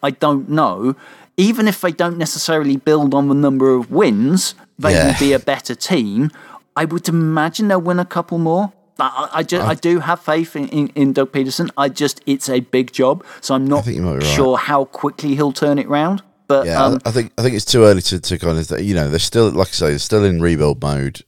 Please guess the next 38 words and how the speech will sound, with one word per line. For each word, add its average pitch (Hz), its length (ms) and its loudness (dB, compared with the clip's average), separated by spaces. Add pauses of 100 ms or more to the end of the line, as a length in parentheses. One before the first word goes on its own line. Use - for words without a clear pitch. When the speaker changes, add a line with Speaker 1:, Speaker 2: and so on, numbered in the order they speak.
(120)
Speaker 2:
They - 260 -8
Speaker 1:
Yeah. 120 100 0
Speaker 2:
still 98 200 0
will 90 180 4
be 80 160 0
for 82 140 -4
another 76 420 -2 (380)
year 78 280 -4
or 67 60 -4
two 67 380 -4
before 71 260 -6
they, 71 180 0
Speaker 1:
Yeah. 69 40 -4 (180)
Speaker 2:
before 73 120 -2
they're 71 200 -2
ready 73 240 -2
to 69 200 -6
start - 340 -4
properly 69 260 -4
competing, 67 500 -8
I - 60 -8
think. 53 380 -10 (720)
Um, 67 480 -2 (500)
so - 180 -4
I 78 80 2
think, 87 260 -4
I - 60 -4
think 80 160 -4
for - 80 -6
them, 69 220 0
like 73 160 0
you 65 40 -6
say, 69 180 -2
it's 65 80 -8
just - 200 -6
a 73 40 -8
case 73 300 -2
of, 71 140 -8